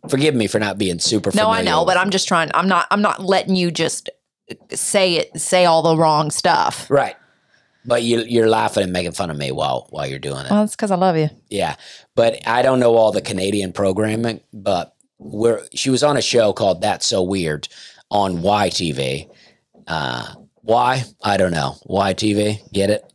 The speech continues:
Speaker 1: And, um,
Speaker 2: I think it's Youth T V.
Speaker 1: Is it?
Speaker 2: I don't know.
Speaker 1: But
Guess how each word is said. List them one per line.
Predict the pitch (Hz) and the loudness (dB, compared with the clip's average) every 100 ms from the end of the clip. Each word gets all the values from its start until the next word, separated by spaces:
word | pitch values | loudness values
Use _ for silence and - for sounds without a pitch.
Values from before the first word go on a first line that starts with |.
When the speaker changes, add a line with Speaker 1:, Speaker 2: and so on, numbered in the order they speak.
| - | -4
Speaker 1:
And, | 101 101 98 98 | -2 0 0 2
um, | 95 85 78 73 69 _ _ - - - | 2 2 0 -4 -12 _ _ -20 -18 -8
Speaker 2:
I | 185 | -2
think | 226 | 0
it's | 170 | 0
Youth | 156 175 196 - | 0 2 2 2
T | - 160 147 | -4 0 0
V. | 143 139 143 - | 0 -2 -4 -4
Speaker 1:
Is | 104 120 | -2 -2
it? | 143 _ - | -2 _ -2
Speaker 2:
I | 170 | 0
don't | 139 | 0
know. | 135 139 - _ _ _ _ _ _ _ - | -2 -4 -6 _ _ _ _ _ _ _ -10
Speaker 1:
But | 107 117 113 107 107 | 0 2 4 4 2